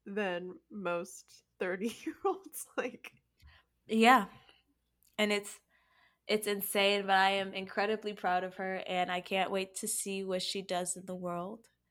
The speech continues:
Speaker 2: And when she's practicing,
Speaker 1: I
Speaker 2: um,
Speaker 1: mean,
Speaker 2: if my insurance will cover it,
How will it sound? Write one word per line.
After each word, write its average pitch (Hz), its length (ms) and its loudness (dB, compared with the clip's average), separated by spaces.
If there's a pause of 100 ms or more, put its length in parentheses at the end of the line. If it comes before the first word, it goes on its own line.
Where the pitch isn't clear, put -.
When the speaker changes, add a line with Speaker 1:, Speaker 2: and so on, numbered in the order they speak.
(640)
Speaker 2:
And 180 480 4 (180)
when 190 280 4
she's 214 300 0
practicing, 214 800 -2 (680)
Speaker 1:
I 185 100 -6
Speaker 2:
um, 190 40 0 (200)
Speaker 1:
mean, - 40 -6
Speaker 2:
if 185 100 -6
my 190 180 0
insurance 190 580 2
will 196 100 0
cover 196 380 0
it, - 160 -8